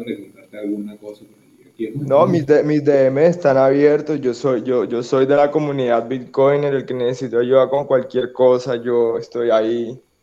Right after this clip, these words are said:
Speaker 2: disponible para, incluso para hablar o cualquier cosa gay que quieran, lo que sea, yo los, yo los, yo los recibo con todo el cariño.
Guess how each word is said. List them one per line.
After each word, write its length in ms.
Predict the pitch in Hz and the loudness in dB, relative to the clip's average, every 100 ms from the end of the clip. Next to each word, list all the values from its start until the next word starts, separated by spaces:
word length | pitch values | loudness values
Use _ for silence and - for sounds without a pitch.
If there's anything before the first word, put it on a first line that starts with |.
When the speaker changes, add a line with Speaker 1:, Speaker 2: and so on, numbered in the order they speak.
| _ _ - | _ _ -8
Speaker 2:
disponible 880 | 123 123 123 120 117 117 123 123 127 | -8 -2 -2 -2 -4 -4 -2 -2 -2
para, 420 | - 120 113 107 | -2 0 0 -2
incluso 380 | 110 107 104 117 | -4 -8 -8 0
para 240 | 131 127 | 2 4
hablar 520 | 101 107 120 131 117 | 2 4 4 4 2
o 120 | 117 | -2
cualquier 480 | 104 98 - 104 110 | -4 -8 -4 -4 -2
cosa 520 | 120 104 - 110 131 - _ _ _ | -4 -4 -4 -4 -6 -18 _ _ _
gay 300 | 110 117 123 | 0 2 2
que 140 | 123 123 | -4 -4
quieran, 500 | 127 127 127 127 135 _ _ _ _ | 0 2 2 -2 -12 _ _ _ _
lo 160 | 120 123 | -10 -8
que 160 | 117 | -8
sea, 360 | - 127 143 135 | 0 2 4 2
yo 200 | 120 117 | 0 0
los, 260 | 110 120 - - | 0 -4 -8 -12
yo 100 | 117 | -6
los, 360 | 117 107 107 - | -4 -4 -6 -8
yo 100 | 117 | 0
los 160 | 120 | 2
recibo 440 | 120 120 127 123 120 | 2 -2 0 0 2
con 180 | 135 | 2
todo 120 | 123 123 | 4 2
el 100 | 117 | 2
cariño. 720 | 131 127 131 139 131 131 127 | 2 2 -2 -2 -2 -4 -6